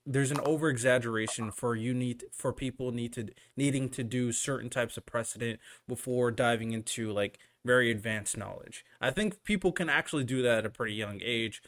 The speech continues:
but for some reason we, um, we kinda put on our idea that they have to do, like, X, Y, and Z before they even get there.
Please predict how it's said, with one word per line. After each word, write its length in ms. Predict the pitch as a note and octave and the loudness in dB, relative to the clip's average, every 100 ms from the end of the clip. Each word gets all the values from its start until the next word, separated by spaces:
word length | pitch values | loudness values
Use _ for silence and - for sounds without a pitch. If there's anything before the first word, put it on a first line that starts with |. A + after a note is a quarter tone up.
| - _ | -20 _
but 180 | A#2+ A#2 | -2 -2
for 100 | C3 | -2
some 240 | A#2 A#2+ A#2+ | -2 -2 -2
reason 460 | A#2+ A2 A2+ A2+ | -4 -4 -4 -4
we, 200 | A2 A#2 - - | -4 -6 -8 -8
um, 400 | A#2+ A2 G#2 G2+ - | -4 0 -2 -4 -6
we 160 | B2 A#2 | -6 -2
kinda 220 | - A2+ | -4 -4
put 180 | - B2 | -2 0
on 160 | A#2 | 2
our 140 | A2+ G#2 | 2 0
idea 420 | G#2+ A#2+ A2+ G#2+ - - - | 0 0 0 0 -6 -20 -6
that 120 | A2+ | 0
they 80 | B2+ | 2
have 140 | A2+ | 2
to 100 | A#2+ | 0
do, 460 | A2 A#2 A2+ A2+ - _ _ | -2 0 0 -4 -8 _ _
like, 240 | B2 A2+ - | -4 -2 0
X, 260 | B2 - C3 | -2 0 -4
Y, 140 | A#2+ | -2
and 140 | A2 | -2
Z 160 | G#2 A#2 | -2 -4
before 320 | G#2+ - B2 | -4 -4 -2
they 100 | A2 | 0
even 220 | G#2+ G2+ | -2 -4
get 220 | G2+ G2 - | -4 -4 -4
there. 240 | G2+ | -8